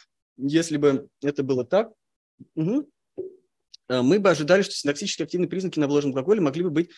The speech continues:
контролёром согласования на матричном глаголе. Да? То есть вот у нас есть признак, э, и, э, вот он оз-, э, мог бы означить п-, признак на,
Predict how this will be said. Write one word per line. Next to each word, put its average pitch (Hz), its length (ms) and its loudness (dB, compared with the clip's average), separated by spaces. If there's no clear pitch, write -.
контролёром 143 480 2
согласования 131 500 -2
на 135 80 0
матричном 110 420 -4
глаголе. 104 320 -4
Да? 123 140 -2
То - 100 -6
есть 131 120 -6
вот 123 120 -8
у 127 40 -6
нас 120 180 -6
есть - 300 -10
признак, 208 340 -4
э, 123 520 4
и, 185 320 0
э, 127 240 2
вот 135 320 2
он 175 160 4
оз-, 131 320 -2
э, 139 80 0
мог 143 320 0
бы 151 80 6
означить 143 420 2
п-, 127 80 -10
признак 139 480 0
на, 135 440 0